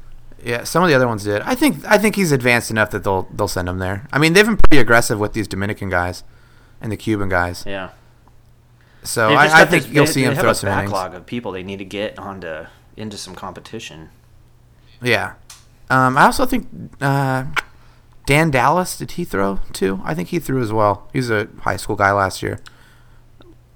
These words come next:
Speaker 2: Did he?
Speaker 1: Um,
Speaker 2: I don't know. I know he did. I know he made the Tri-Cities roster this year.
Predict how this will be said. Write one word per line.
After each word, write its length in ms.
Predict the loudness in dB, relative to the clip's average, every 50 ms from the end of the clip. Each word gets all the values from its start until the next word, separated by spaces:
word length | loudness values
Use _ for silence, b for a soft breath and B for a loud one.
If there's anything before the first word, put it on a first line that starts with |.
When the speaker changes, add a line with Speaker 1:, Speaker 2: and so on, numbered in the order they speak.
| _ _
Speaker 2:
Did 160 | -12 -8 -6 -4
he? 40 |
Speaker 1:
Um, 260 | -4 -4 -4 -4 -4 -4
Speaker 2:
I 80 | -6 -6
don't 120 | -6 -6
know. 160 | -8 -10 -6 -2
I 80 | 0 0
know 140 | 2 2
he 80 | 0 0
did. 180 | 0 -2 -2 -2
I 100 | 0 0
know 140 | 2 2
he 80 | 2 0
made 160 | 0 -2 -4
the 40 | -4
Tri-Cities 500 | -4 -4 -4 -4 -6 -8 -8 -10 -8 -8
roster 300 | -8 -8 -8 -8 -10 -14
this 220 | -14 -14 -14 -16
year. 180 | -16 -18 -20 -20